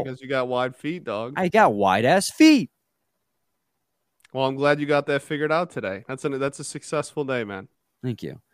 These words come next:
Speaker 1: I know you had a
Speaker 2: Yeah.
Speaker 1: wild day, waiting for Al Avila to make some moves.
Speaker 2: Yeah, I'm still waiting. And
Speaker 1: A J
Speaker 2: we're
Speaker 1: Hinch
Speaker 2: recording,
Speaker 1: hun-,
Speaker 2: it's
Speaker 1: hinted, though.
Speaker 2: twelve thirty.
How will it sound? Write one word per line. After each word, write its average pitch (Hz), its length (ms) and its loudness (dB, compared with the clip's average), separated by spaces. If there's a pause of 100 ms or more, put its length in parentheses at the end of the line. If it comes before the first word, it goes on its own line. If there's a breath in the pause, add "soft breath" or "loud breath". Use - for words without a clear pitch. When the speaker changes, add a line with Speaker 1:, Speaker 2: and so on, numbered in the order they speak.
(160)
Speaker 1:
I 113 60 -6
know 131 80 2
you 135 180 4
had 117 100 6
a - 20 4
Speaker 2:
Yeah. 95 60 -2
Speaker 1:
wild 85 340 -4
day, 78 240 -8
waiting 110 240 -2
for 107 120 -6
Al 95 180 -2
Avila 90 280 -6
to 82 60 -10
make 85 140 -10
some 85 160 -14
moves. 82 360 -12 (680)
Speaker 2:
Yeah, 147 380 4 (120)
I'm 143 160 -4
still 160 320 6
waiting. 113 480 0
And 120 100 2
Speaker 1:
A 143 40 4
J - 60 0
Speaker 2:
we're 160 120 4
Speaker 1:
Hinch 151 60 0 (200)
Speaker 2:
recording, 131 80 0
Speaker 1:
hun-, 160 100 -2
Speaker 2:
it's 220 60 -6
Speaker 1:
hinted, 170 100 -6
though. - 40 4
Speaker 2:
twelve 143 220 6
thirty. 123 380 -2